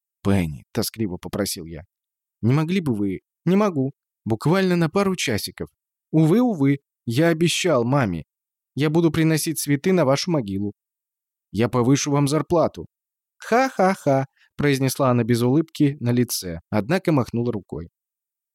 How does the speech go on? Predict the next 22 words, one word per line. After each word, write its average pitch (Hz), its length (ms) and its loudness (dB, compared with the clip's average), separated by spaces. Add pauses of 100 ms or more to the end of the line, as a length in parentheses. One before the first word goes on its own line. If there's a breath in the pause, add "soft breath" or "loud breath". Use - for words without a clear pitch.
(1160)
Мама 196 460 2
очень 185 300 2
любит 170 300 2
ходить 156 360 -2
со 139 160 -2
мной 147 300 2
на 131 160 0
культурные 131 560 2
мероприятия, 110 880 0
концерты 117 520 -2
классической 92 640 -6
музыки, 143 460 0
гастроли 104 580 0
театра 113 500 -2
кабуки, 135 580 -4 (280 soft breath)
лекции 123 480 -2
приглашенных 107 720 -2
ученых 165 480 -2
и 107 60 -4
прочие 131 480 -2
облагораживающие 104 920 -2
действа. 76 480 -8